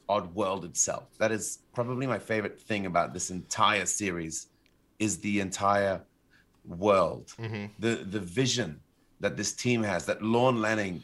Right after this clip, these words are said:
Speaker 1: the creator of Oddworld himself, has, has come up with. It's dark and it's beautiful at the same time. It's like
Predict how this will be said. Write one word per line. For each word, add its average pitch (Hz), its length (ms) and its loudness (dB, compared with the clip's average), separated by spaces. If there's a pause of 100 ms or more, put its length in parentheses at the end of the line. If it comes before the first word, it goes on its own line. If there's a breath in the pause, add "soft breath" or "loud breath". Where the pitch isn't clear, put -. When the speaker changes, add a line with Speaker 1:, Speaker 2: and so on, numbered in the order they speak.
Speaker 1:
the 98 120 -2
creator 110 440 0
of 95 160 -4
Oddworld 95 320 0
himself, 92 460 0
has, 87 200 -6
has 87 160 -8
come 107 300 0
up 113 200 0
with. 87 260 -6 (460 soft breath)
It's 110 260 -2
dark 139 680 6 (400 soft breath)
and 104 100 -2
it's 101 160 -6
beautiful 123 680 2
at 95 100 4
the 101 60 -4
same 113 320 6
time. 107 320 4
It's 92 160 -2
like 101 200 2